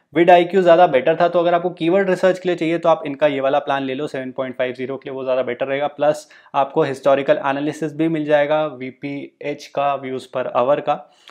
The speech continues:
और अगर आपको on page एसईओ चाहिए कि कीवर्ड्स वो आपको टैग्स में सजेस्ट करे,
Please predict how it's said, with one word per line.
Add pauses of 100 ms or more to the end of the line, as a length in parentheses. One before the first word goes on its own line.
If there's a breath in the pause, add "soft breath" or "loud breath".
(160 soft breath)
और
अगर
आपको (160)
on
page
एसईओ
चाहिए
कि
कीवर्ड्स
वो
आपको
टैग्स
में
सजेस्ट
करे,